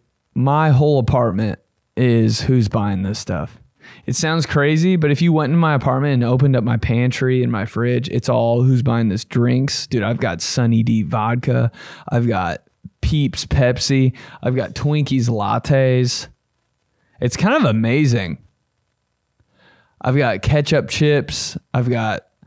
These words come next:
Warheads pickles. It's honestly kinda cool now that I think about it. But, like, that's why I can't really, like, when people come over to my house, I'm like, "Don't touch anything!"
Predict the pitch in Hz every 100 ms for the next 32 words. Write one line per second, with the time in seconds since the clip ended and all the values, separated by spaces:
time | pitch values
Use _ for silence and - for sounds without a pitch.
0 | _ _ _ _ _ _ _ _ _ _
1 | _ _ _ - 98 131 147 151 151 143
2 | 127 - 151 147 151 156 151 139 - -
3 | - _ _ _ _ _ _ _ _ _
4 | _ _ _ _ _ _ _ _ 139 147
5 | 185 262 311 175 160 156 127 - 143 190
6 | 143 92 98 107 110 107 117 117 117 107
7 | 95 98 - _ _ _ _ _ _ _
8 | _ _ _ _ _ _ _ _ _ 127
9 | 131 135 135 147 - 156 135 160 143 139
10 | 120 135 131 120 131 139 156 165 - 151
11 | 143 135 120 131 135 147 123 123 214 269
12 | 285 311 - 330 311 302 262 165 127